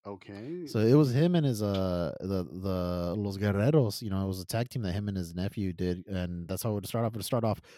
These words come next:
Speaker 2: "Latino, he, I lie, I cheat, I steal." Yeah,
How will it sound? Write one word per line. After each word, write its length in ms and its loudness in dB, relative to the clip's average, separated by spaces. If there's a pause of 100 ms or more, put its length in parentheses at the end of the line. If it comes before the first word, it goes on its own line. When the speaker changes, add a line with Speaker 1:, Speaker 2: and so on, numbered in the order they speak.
(180)
Speaker 2:
"Latino, 1800 8
he, 420 -4 (240)
I 80 0
lie, 560 2 (100)
I 120 0
cheat, 480 2 (140)
I 80 0
steal." 760 4 (1300)
Yeah, 240 -6